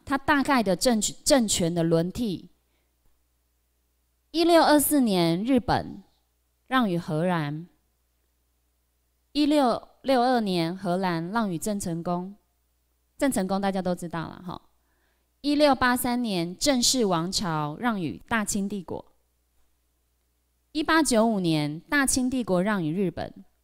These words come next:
我们的《下关条约》。一九四五年四月一号，我们台湾很重要的日子，日本将台湾正式编入国土的一部分。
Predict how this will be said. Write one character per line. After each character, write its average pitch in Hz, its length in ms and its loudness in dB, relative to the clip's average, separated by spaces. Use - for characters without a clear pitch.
我 170 100 -4
们 170 100 -4
的 180 140 -4
《下 208 220 0
关 190 200 -4
条 175 260 -6
约》。 156 300 -6
一 359 140 6
九 214 200 6
四 277 240 0
五 208 100 0
年 170 240 0
四 254 260 0
月 240 180 4
一 208 200 -2
号， 214 560 -4
我 180 80 -6
们 180 140 -4
台 190 160 -4
湾 208 120 -2
很 180 140 -2
重 190 220 0
要 185 120 0
的 156 140 0
日 160 140 0
子， - 280 -12
日 294 160 4
本 147 440 0
将 233 220 -2
台 208 220 -2
湾 190 200 0
正 208 220 0
式 208 140 -2
编 190 240 -2
入 190 160 0
国 170 200 -2
土 185 180 -6
的 147 140 -6
一 143 60 -4
部 170 160 -10
分。 160 320 -8